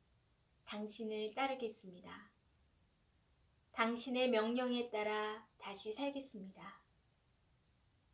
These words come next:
영원히 계속되는 아름다움의 꽃들을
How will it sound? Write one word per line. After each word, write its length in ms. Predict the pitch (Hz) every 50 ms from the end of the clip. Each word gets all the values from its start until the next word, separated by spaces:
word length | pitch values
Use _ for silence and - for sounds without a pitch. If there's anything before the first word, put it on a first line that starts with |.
| _ - 208
영원히 500 | 214 220 220 220 226 226 226 233 240 240
계속되는 1000 | - 262 220 - - 262 - - - 226 220 220 214 220 220 226 220 214 196 - - _
아름다움의 920 | - 196 202 226 240 247 247 240 240 233 226 226 220 220 226 233 240 240 -
꽃들을 680 | 254 254 247 240 226 214 208 202 202 202 202 208 220